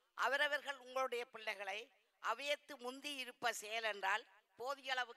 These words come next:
கல்வியை கொடுக்க, கொடுக்க வேண்டும். அந்த கல்வியில் தான் அந்த பிள்ளையினுடைய எதிர்காலம் தங்கி இருக்கும். அதை நாங்கள் நன்றாக தாராளமாக செய்கிறோம்.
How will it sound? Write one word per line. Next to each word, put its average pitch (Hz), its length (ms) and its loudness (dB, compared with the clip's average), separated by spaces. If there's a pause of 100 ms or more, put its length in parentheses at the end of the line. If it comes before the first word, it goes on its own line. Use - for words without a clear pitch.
கல்வியை 247 380 -6 (140)
கொடுக்க, 214 500 -10
கொடுக்க 214 320 -4
வேண்டும். 214 300 -6 (360)
அந்த 220 140 -4 (140)
கல்வியில் 285 580 -6
தான் 294 200 2
அந்த 247 120 -8 (100)
பிள்ளையினுடைய 226 480 -8 (120)
எதிர்காலம் 214 480 -2
தங்கி 185 300 -12
இருக்கும். 165 280 -12 (400)
அதை 262 160 0
நாங்கள் 262 360 -6
நன்றாக 247 460 4 (140)
தாராளமாக 226 600 4
செய்கிறோம். 170 440 -12